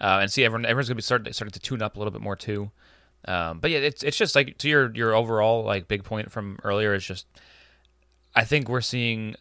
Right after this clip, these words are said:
the benefit of this being the Warehouse's, like, flagship tournament, and now they're really tr-, trying to solidify,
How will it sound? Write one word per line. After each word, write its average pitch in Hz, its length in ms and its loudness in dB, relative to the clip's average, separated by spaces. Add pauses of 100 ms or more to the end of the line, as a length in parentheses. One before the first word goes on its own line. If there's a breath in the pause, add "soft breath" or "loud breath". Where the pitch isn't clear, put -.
the 98 80 -8
benefit 107 420 0
of 90 480 -6 (580)
this 107 220 -4
being 98 580 -4 (120)
the 98 80 -4
Warehouse's, 90 400 -2
like, 82 100 -12
flagship - 500 -6 (460)
tournament, 85 400 -8 (420)
and 92 220 -4
now 104 160 6
they're 98 140 0
really 117 160 0
tr-, - 200 -10
trying 107 260 0
to 98 40 -6
solidify, 92 680 0